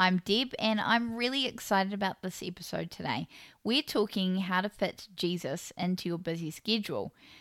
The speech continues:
because this season is busy with a capital B. Things here in New Zealand are wrapping up.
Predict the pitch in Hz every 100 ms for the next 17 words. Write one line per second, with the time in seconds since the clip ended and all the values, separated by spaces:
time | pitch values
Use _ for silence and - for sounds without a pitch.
0 | - _ 190 190 202 190 190 - 196 294
1 | - - 202 214 156 143 156 - 180 175
2 | 180 - 185 - 185 175 170 151 175 156
3 | - 208 180 170 165 156 113 165 - -
4 | - _ _ 226 277 302 254 233 226 208
5 | 190 185 202 202 165 170 - 170 226 403